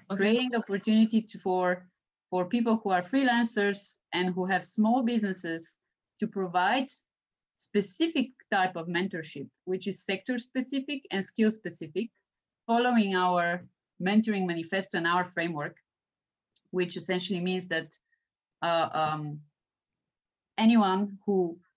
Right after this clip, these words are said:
Speaker 2: can, uh, fit this framework can apply to be part of the program, be our partner, and we will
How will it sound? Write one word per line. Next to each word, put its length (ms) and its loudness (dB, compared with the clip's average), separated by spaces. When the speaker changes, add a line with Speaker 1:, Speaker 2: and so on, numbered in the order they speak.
Speaker 2:
can, 400 0
uh, 280 -2
fit 240 0
this 160 -2
framework 560 -2
can 140 6
apply 480 2
to 140 -10
be 80 -8
part 240 2
of 100 0
the 80 2
program, 420 0
be 140 0
our 240 4
partner, 580 0
and 240 -4
we 120 -6
will 260 -6